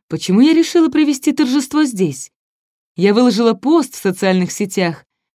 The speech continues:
"Посоветуйте, где провести свадьбу",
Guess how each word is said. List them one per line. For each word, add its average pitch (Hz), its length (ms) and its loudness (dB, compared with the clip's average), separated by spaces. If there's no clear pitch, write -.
"Посоветуйте, 175 800 -4
где 170 240 -4
провести 339 440 -2
свадьбу", 139 600 -4